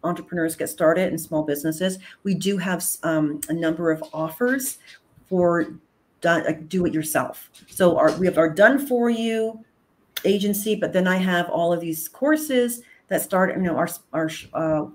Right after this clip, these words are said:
one on podcasting and the other on pitching starts at twenty-seven dollars. So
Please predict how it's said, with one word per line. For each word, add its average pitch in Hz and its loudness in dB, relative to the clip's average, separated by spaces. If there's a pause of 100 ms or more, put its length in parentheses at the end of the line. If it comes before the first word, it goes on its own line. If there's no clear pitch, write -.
(240)
one 185 -2
on 165 0 (180)
podcasting 208 0
and 165 0
the 160 2
other 160 2
on 147 -2
pitching 247 -2 (280)
starts - 0
at 156 -2
twenty-seven 170 -2
dollars. - -4 (520)
So 175 4